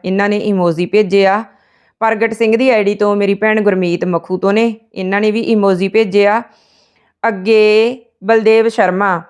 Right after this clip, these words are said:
"ਸਿਸਟਰ ਜੀ, ਆਪਕਾ ਕਹਾਣੀ ਸੁਣਾਨੇ ਕਾ ਤਰੀਕਾ ਬਹੁਤ ਹੀ ਅੱਛਾ ਹੈ।"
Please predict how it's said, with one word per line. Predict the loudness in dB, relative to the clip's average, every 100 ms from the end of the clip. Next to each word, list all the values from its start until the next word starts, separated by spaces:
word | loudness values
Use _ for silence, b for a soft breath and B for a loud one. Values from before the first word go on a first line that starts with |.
| _ _ _ _ _
"ਸਿਸਟਰ | -2 -2 -2 -6
ਜੀ, | -2 0
ਆਪਕਾ | 2 0 -2 -4 -2
ਕਹਾਣੀ | -2 -2 0 -2
ਸੁਣਾਨੇ | -2 -2 0 -2 -2
ਕਾ | -2 -2
ਤਰੀਕਾ | -2 -4 0 0
ਬਹੁਤ | 0 0 0
ਹੀ | 0 0
ਅੱਛਾ | 0 0 -2 0
ਹੈ।" | 0 0